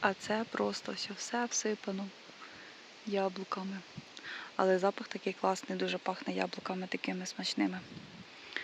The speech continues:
Так, тут теж яблуня, а там далі груші в нас.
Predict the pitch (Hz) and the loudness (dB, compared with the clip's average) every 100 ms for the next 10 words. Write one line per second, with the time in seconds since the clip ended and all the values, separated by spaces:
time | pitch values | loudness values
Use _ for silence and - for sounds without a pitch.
0 | - - - - - - - - - - | -6 -10 -14 -16 -18 -18 -18 -18 -18 -12
1 | - 208 196 - - - - - 220 - | -6 -6 -6 -8 -10 -12 -10 -4 -2 0
2 | 208 208 214 - - 202 202 202 202 196 | 2 2 0 -4 0 0 0 0 -2 -2
3 | 196 196 208 202 214 208 190 190 220 226 | -2 0 2 4 4 4 0 0 -2 0
4 | - 202 196 196 - | 0 0 0 -4 -8